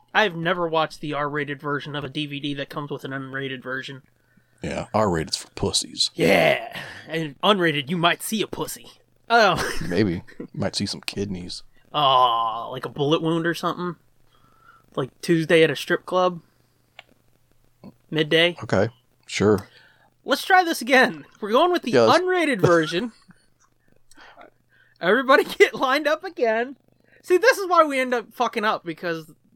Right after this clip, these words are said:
Speaker 1: shit like this happens.
Speaker 2: Mm-hmm.
Speaker 1: Anywho, unrated version. Ready?
Speaker 2: Mm-hmm.
Speaker 1: Three,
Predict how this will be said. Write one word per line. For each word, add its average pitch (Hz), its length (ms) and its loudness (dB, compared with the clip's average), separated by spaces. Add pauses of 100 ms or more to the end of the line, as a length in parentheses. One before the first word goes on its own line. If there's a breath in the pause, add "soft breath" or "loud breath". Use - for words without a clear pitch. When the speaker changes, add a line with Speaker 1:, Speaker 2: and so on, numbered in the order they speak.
Speaker 1:
shit - 220 -4
like 208 180 -2
this 185 180 -6
happens. 147 420 -12 (760)
Speaker 2:
Mm-hmm. 110 300 -2
Speaker 1:
Anywho, 196 400 0 (320)
unrated 277 400 2
version. 233 520 -4 (420)
Ready? 233 440 2 (840)
Speaker 2:
Mm-hmm. 110 280 2 (320)
Speaker 1:
Three, 220 540 0